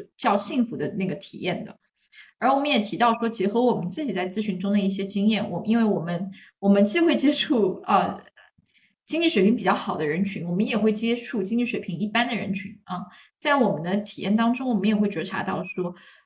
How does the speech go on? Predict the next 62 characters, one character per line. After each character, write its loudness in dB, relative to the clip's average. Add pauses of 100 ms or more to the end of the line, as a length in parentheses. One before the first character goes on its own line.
呃， 2
对 0
于 -2
可 -2
能 2
更 2
富 -6
有 2
阶 0
级 -2
的 0
人 -2
来 -4
讲， -8
他 -2
们 4
的 2
那 0
个 -4
自 -6
我 0
同 -4
情 0
的 0
水 -4
平 -16
也 -4
许 -8
会 -6
高 -2
一 -4
点， -8 (500)
而 2
也 0
许 -8
对 -2
于 0
也 2
许 -4
相 -2
对 0
来 0
说， 0 (100)
呃， -2
像 2
我 4
们 -4
这 2
样 6
的 8
普 0
通， 0 (440)
普 -4
通 6
人 8
来 6
说， -2 (440)
啊， -4 (120)
我 6
们 6
可 2
能 0